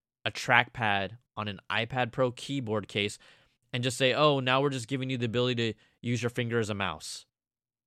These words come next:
Now, actually, now that I say that out loud, that might really be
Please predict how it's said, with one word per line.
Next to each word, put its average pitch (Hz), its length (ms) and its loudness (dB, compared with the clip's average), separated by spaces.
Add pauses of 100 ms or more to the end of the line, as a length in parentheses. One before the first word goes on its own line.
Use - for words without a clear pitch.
(800)
Now, 123 200 2 (320)
actually, 160 280 2
now 196 140 4
that 190 100 2
I 143 80 6
say 135 220 6
that 139 120 0
out 139 200 6
loud, 135 300 4 (360)
that 123 340 6
might 123 340 2
really 120 360 -2
be 110 380 -4